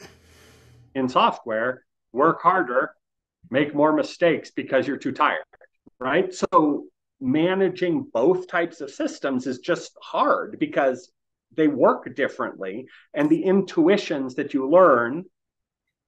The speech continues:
on this type of system are different than the intuitions you get over here.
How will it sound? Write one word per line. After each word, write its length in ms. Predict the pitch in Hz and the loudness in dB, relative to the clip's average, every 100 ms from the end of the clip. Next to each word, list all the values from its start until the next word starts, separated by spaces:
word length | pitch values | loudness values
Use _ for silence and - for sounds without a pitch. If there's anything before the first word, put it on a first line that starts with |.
| - | -2
on 400 | 147 139 131 127 | 0 2 4 4
this 240 | 151 233 - | 4 2 0
type 300 | 147 113 110 | -4 -4 -6
of 120 | - | -10
system 540 | 104 87 - 113 147 _ _ 147 | -10 -10 -8 -10 -10 _ _ 0
are 240 | 147 107 - | 0 -2 2
different 520 | 214 - 123 87 - _ - | 2 2 -6 -8 -10 _ -8
than 160 | 143 | -4
the 120 | 127 127 | -2 0
intuitions 640 | 117 143 117 113 113 107 | -2 -4 -4 -6 -10 -10
you 80 | 113 | -8
get 180 | 107 107 | -6 -2
over 280 | 104 101 104 | -2 -4 -4
here. 260 | 165 - | -4 -6